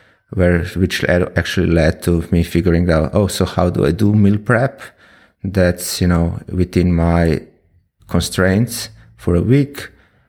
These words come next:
What do I do with, with the seasonal things?" And that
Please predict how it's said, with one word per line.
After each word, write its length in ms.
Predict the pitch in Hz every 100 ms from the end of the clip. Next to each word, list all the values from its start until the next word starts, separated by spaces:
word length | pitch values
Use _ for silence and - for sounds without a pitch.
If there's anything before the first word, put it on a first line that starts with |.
| _
What 220 | 95 92
do 100 | 95
I 60 | 87
do 380 | 85 95 87 85
with, 260 | 95 - -
with 120 | 90
the 80 | 90
seasonal 520 | - 110 104 95 90
things?" 640 | 90 - 85 90 - - - - - _ _ - - - -
And 160 | 92 82
that 240 | 85 -